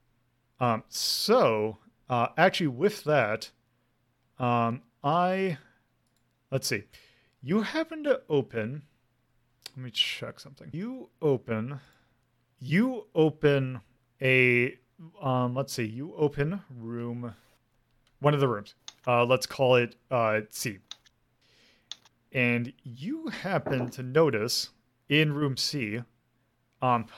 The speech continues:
all the rooms inside are actually relatively, s-, they are small, actually pretty decently furnished apartments. They don't have any, a kitchen because they have, like, the dining room, uh, but they have a decent sized bedroom where they have, like, a desk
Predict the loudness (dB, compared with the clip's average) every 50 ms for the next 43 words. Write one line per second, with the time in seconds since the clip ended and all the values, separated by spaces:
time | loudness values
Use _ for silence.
0 | -20 -20 _ 2 2 2 4 2 -2 -4 -6 -6 -8 -8 -6 -2 0 0 2 0
1 | 0 -2 -4 0 2 4 4 2 2 2 2 2 2 -2 -6 -10 -4 0 0 0
2 | 0 0 -4 -8 -8 -8 -8 -8 -8 -6 -6 -4 -6 -6 -8 -10 _ _ 2 6
3 | 6 6 6 4 2 0 -2 -2 0 0 0 2 2 0 0 0 0 -4 -6 -4
4 | -6 -8 -10 _ _ _ _ _ _ -2 0 0 -2 -4 -8 _ -12 -10 -8 -6
5 | -6 -6 -6 -4 -2 0 0 0 0 0 -2 -2 2 2 2 2 2 -2 -6 -6
6 | -2 0 2 2 2 0 0 0 2 2 2 0 0 -2 -2 -2 -2 -4 -6 -10
7 | _ _ _ -6 _ -2 -2 0 0 -2 0 0 -2 -2 -2 -6 -8 -6 0 0
8 | 2 2 0 0 -2 0 0 0 -2 -2 -2 -4 -4 -4 -4 -4 -4 -4 -4 -4
9 | -4 -2 -4 -4 -4 -8 -12 -20 -20 -20 -20 _ _ _ _ 0 0 0 2 2
10 | 2 2 2 0 -2 -4 -4 -4 -2 -4 0 0 0 0 -2 0 0 0 0 2
11 | 0 0 0 -2 -2 -6 -8 -8 -6 -6 -4 -4 -2 0 0 0 0 0 -2 -8
12 | -8 -8 -8 -4 -4 -2 -2 -4 -6 -8 -16